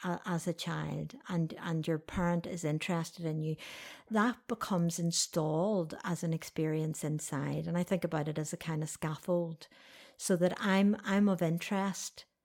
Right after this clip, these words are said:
to others. It's the same as, you know, being loved actually is, allows you the, then to have the capacity to love. So if you're, if you're got the experience of being interested in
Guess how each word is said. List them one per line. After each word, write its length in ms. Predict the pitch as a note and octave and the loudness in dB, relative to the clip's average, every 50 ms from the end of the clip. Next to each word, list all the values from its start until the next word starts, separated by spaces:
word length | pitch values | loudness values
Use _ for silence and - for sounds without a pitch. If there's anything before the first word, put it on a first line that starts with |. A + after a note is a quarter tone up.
| _ _ - | _ _ -6
to 120 | - G#3 | -4 -2
others. 520 | - D#3+ D#3+ D#3 F3 F#3 G3 F#3 E3 - G3 | -2 0 0 2 2 2 2 2 0 -2 -4
It's 140 | - - - | -6 -4 -4
the 40 | |
same 260 | A3 - E4 D#4+ C4+ G3+ | -4 -2 2 4 4 4
as, 160 | E3+ - F3+ E3+ G3 - - | 4 2 -2 -6 -6 -6 -4
you 180 | G#3 A3 F#3 | 0 2 2
know, 160 | E3 D#3 D3+ D#3 - _ - B3+ A#3 G3+ | 2 2 0 -4 -8 _ -6 -2 0 2
being 460 | F#3+ G3 F#3 F#3+ G3 F#3+ F3+ E3 D#3 | 4 6 6 6 6 6 4 2 2
loved 800 | D#3 D3+ D3 D3 F3 G#3 A3 G3+ F3+ D#3 D3+ D3 - - - - _ - - - - _ _ _ _ _ - | 2 0 2 2 2 2 2 2 0 -2 -4 -8 -10 -10 -12 -12 _ -20 -20 -20 -20 _ _ _ _ _ -4
actually 800 | - E3+ E3+ - - - - F#3+ F#3+ F#3 F3 D#3 D#3 F3+ - G#3+ G3 | -2 -2 -2 -4 -6 -6 -2 0 2 2 2 2 0 -2 -4 -4 -2
is, 240 | F#3 E3 - - - - - | -2 -2 -2 -4 -10 -4 -2
allows 640 | F#3+ E3 E3+ E3 D#3+ D#3 D#3+ D#3+ E3+ E3+ E3 - | 0 2 4 4 4 4 4 4 4 4 2 2
you 140 | F3+ E3 D#3 | 2 0 0
the, 320 | D#3 D#3+ D#3+ D#3 D#3 - - | 0 0 0 0 -2 -2 -2
then 340 | F#3+ E3+ D#3 D3+ D3+ D#3 D3+ | 0 0 0 2 0 0 0
to 60 | E3 | -2
have 200 | D3 E3+ D#3 - | -2 -2 -2 -2
the 80 | E3 - | -4 -6
capacity 600 | - - - D3 D#3+ C#3+ - - E3+ E3 D#3 D#3 | -6 -6 -4 -2 -2 -2 -4 -2 0 0 0 0
to 200 | - - F3 D#3 | 0 -2 0 2
love. 500 | D3 D3 D3+ E3+ A3+ A#3 G3 E3+ - - - - - - - - | 2 2 2 2 0 0 -2 -6 -6 -12 -18 -20 -20 -20 -16 -6
So 220 | - - A3 G#3 | 0 2 4 4
if 260 | - A3 A#3+ A#3 - - | 4 2 0 0 0 0
you're, 220 | A3+ G3 F3 F3+ - _ - | 2 2 0 0 -4 _ -10
if 260 | - A3 A3+ A3 - | -4 -4 -4 -4 0
you're 320 | A3+ A3 F3+ E3 D#3+ - - _ - | 0 2 4 4 2 0 -4 _ -6
got 200 | - E3 E3 - | -4 -4 -4 -2
the 80 | G3 E3 | -2 -4
experience 480 | - - - - D#3 C#3+ D3+ D3 - | -4 -4 -4 -2 0 0 0 -2 -4
of 80 | D3+ - | -4 -2
being 240 | - D3+ C#3+ D3 - | -2 0 0 -2 -2
interested 640 | - F3 D#3+ E3 - - G#3+ - - - A3 G3+ G#3+ | -2 -2 -2 -2 0 -2 -2 -2 -2 -4 -2 -2 0
in 320 | G#3+ G3+ E3+ D#3 D#3 | 0 0 0 0 -2